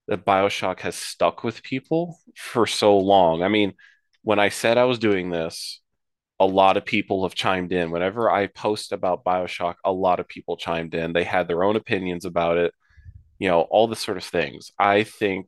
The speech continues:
you know, for a, you know, a lot of games are just, like, toss away experiences that no one talks about. The fact that BioShock has withstood the test of time,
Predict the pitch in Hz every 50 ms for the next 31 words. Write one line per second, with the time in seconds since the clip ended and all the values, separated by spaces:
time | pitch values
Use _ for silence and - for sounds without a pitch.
0 | - - - 104 92 85 82 82 - _ _ _ _ _ _ _ _ _ _ _
1 | _ _ _ _ _ _ _ _ _ _ _ _ _ _ _ _ _ - - -
2 | 123 117 110 110 107 107 107 - _ - 123 113 110 110 _ _ _ 131 123 113
3 | - 107 110 117 120 131 147 170 165 131 107 107 104 107 104 101 98 107 78 95
4 | 92 90 95 90 - - 92 90 - _ _ _ - - 90 90 - - 95 90
5 | 87 87 87 85 - - - 87 85 85 85 82 - - 90 85 - 82 - 85
6 | 85 85 80 - - - 67 - - - - - 53 52 55 57 - _ _ _
7 | _ _ _ _ _ _ _ _ 117 107 - 127 123 127 - 147 117 - 107 101
8 | 101 98 - - 101 90 - 98 87 85 87 87 - _ _ _ _ _ - -
9 | - _ _ _ - 107 95 - - - - 95 95 104 113 127 120 - - 143
10 | 131 - - 139 127 - - 139 135 135 139 143 147 143 139